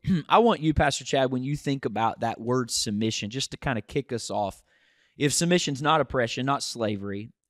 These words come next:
what comes to mind for you when, when you hear me say submission is a dignified role? Like, what, what comes to mind when you hear that?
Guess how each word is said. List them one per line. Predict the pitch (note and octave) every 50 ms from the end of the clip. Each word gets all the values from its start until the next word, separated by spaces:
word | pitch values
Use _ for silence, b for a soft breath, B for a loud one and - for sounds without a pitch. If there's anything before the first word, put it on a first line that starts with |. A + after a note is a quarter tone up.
| _ _ _
what | C3 C3+ C#3 F3 G#3+ G#3+ -
comes | - G#3+ G3 F3 D3+ - -
to | C3
mind | B2 A2+ A#2 A#2+ B2 A#2+ B2 C3 B2+
for | - A#2+ A2
you | A2 A2+ A#2 A#2 A2+
when, | A2+ A2 G#2+ - -
when | A2 A2+ A2+
you | A2 G#2
hear | B2+ B2+ A#2
me | A#2 A#2 A2
say | - - A2+ G#2+ G#2
submission | G2+ - - - - - A#2 A2 A2 A2+ A2+ A#2 A2+ - A#2 G#2+ G#2 G2+ -
is | G2 A2 G2
a | G2+ F#2+ G2+ F#2+ _ _
dignified | A2 A2 G#2+ G#2 G#2 G2+ G2 F#2 - - F2+ F2 F2+ F2+
role? | F#2 G2 D#2+ C2 E2 E2 D#2+ G#2
Like, | G2+ G#2 B2
what, | C#3+ E3+ F3
what | C#3 C#3+ C#3+
comes | - - B2 A#2 A2 -
to | - G2+
mind | G#2 G2 F#2+ F#2+ F#2
when | F#2
you | E2+ G2+
hear | A2 F2+ -
that? | - A#1 -